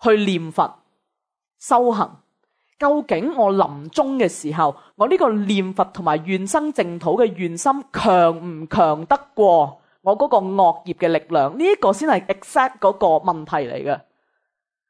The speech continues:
如果強唔過，你就唔能夠得生淨土㗎喇，遮係白做啊！呢個先係比較嚴重嘅問題啊，係好緊要吖嘛。我花半世嘅力，我當五十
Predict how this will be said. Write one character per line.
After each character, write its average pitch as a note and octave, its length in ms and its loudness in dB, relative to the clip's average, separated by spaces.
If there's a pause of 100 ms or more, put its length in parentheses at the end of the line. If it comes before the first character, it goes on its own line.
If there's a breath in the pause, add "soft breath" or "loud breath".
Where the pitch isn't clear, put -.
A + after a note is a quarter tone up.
(140)
如 B3+ 140 2
果 A#4 140 4
強 G3 260 4 (100)
唔 G#3 60 -6
過， B3+ 240 4
你 A3+ 80 4
就 A#3 120 4
唔 F3+ 140 -4
能 E3+ 140 0
夠 G3+ 80 6
得 B3+ 120 0
生 A#3+ 200 -2
淨 D#3+ 160 -2
土 D#3 80 -2 (140)
㗎 E3 60 4
喇， C#3+ 120 2
遮 - 160 0
係 C#4+ 320 4
白 - 240 -2
做 D#3 300 0
啊！ C#3 160 -2 (240)
呢 F#4 60 0 (220)
個 B3+ 140 2
先 D#4+ 240 -4
係 A#3 180 2
比 E3+ 180 0
較 F3+ 200 2
嚴 D#3 180 -6
重 D#3+ 140 -6
嘅 D#3 80 -4
問 D3 160 -4
題 B2+ 220 -4
啊， D#3 100 -14 (680)
係 C4+ 140 -6
好 D4 340 -2
緊 D#4+ 140 0
要 C#4+ 100 2
吖 D4 120 2
嘛。 C#4+ 600 0 (640)
我 A3 160 -2
花 E4+ 220 2
半 A3 280 -2
世 G#3+ 120 -2
嘅 E3+ 200 2
力， D#3+ 160 2 (260)
我 G#3+ 100 -2
當 G3+ 180 2
五 E3 200 -14
十 F#3 100 -4